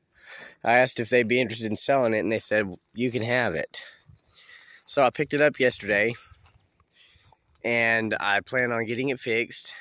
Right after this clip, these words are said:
And no, it's not for sale or anything. I'm just showing it 'cause it was free. Um, the only thing I had to pay for was the battery,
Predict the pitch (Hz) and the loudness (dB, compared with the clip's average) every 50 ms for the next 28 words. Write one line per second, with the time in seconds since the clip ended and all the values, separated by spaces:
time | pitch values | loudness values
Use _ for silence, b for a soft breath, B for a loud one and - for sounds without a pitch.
0 | B - - - 107 117 123 123 120 120 - - 127 120 - - 127 - - 127 | B -12 -8 -4 -2 0 0 0 0 -2 -2 -2 -4 -4 -4 -6 -10 -4 -2 0
1 | 123 120 113 110 107 107 101 - 113 110 110 107 113 107 98 - - - 113 107 | 0 0 0 0 -2 -2 -4 -4 -4 -2 -2 -2 -2 -4 -6 -4 -2 -2 0 0
2 | 104 104 104 110 - - _ 127 110 95 107 90 92 - - - 117 107 101 101 | 0 0 -2 -4 -4 -6 _ -6 -2 -2 -2 -2 -2 -6 -4 -2 -2 -2 0 -2
3 | 101 - B B B B B B B B B B B B B _ _ _ _ _ | -6 -10 B B B B B B B B B B B B B _ _ _ _ _
4 | _ _ _ _ _ _ _ _ _ 92 104 107 110 110 104 98 95 - _ _ | _ _ _ _ _ _ _ _ _ -4 -2 -2 -2 -2 -4 -6 -8 -10 _ _
5 | - 113 127 135 123 - 156 135 131 117 117 120 110 98 - - 123 127 123 - | -4 -2 -2 -2 0 -2 -2 0 0 0 0 0 -2 -6 -6 -4 -4 -4 -4 -6
6 | - 107 104 107 110 101 104 101 98 90 - - - - _ _ _ _ _ _ | -8 -8 -6 -4 -4 -4 -4 -4 -4 -6 -10 -14 -18 -20 _ _ _ _ _ _
7 | _ _ _ _ _ _ _ _ _ _ _ _ _ _ _ _ _ _ _ _ | _ _ _ _ _ _ _ _ _ _ _ _ _ _ _ _ _ _ _ _
8 | _ _ 85 85 85 95 98 107 110 113 98 95 92 87 87 87 90 92 | _ _ -18 -12 -8 -4 -4 -2 -2 -2 -2 -4 -4 -4 -6 -8 -10 -12